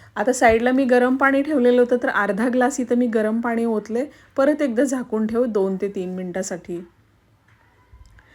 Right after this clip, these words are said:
जवळजवळ तीन मिनटं होऊन गेलेत, आपण चेक करूया, कारण आता या स्टेजला चिकन आपलं शिजायला पाहिजे. जो आपण गरम मसाला बनवलेला होता तो इथं मी एकच चमचा टाकलेला आहे,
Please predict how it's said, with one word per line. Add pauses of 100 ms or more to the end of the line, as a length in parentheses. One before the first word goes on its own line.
(260)
जवळजवळ
तीन
मिनटं
होऊन
गेलेत,
आपण
चेक
करूया,
कारण
आता
या
स्टेजला
चिकन
आपलं
शिजायला
पाहिजे. (400)
जो
आपण
गरम
मसाला
बनवलेला
होता (100)
तो
इथं
मी
एकच
चमचा
टाकलेला
आहे,